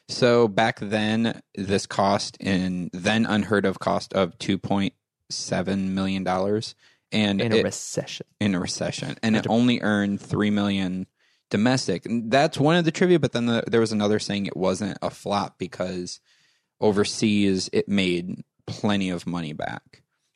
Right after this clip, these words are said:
Speaker 1: And since then, we're gonna do that segment, but now I'm adjusting it to inflation because of last week's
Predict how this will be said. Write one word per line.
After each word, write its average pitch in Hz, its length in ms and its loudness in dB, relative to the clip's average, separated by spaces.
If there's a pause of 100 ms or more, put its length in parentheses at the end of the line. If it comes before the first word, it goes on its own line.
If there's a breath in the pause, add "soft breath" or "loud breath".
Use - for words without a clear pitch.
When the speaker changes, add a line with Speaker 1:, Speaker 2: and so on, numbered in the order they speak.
(100)
Speaker 1:
And 104 220 2
since 127 240 0
then, 101 220 0
we're 98 100 4
gonna 110 220 2
do 131 180 4
that 117 180 0
segment, 104 400 0
but 82 100 0
now 98 180 0
I'm 110 120 2
adjusting 101 440 0
it 107 80 -8
to 107 80 -4
inflation 104 640 0
because 95 360 -2
of 95 160 -4
last 98 400 -2
week's - 560 -2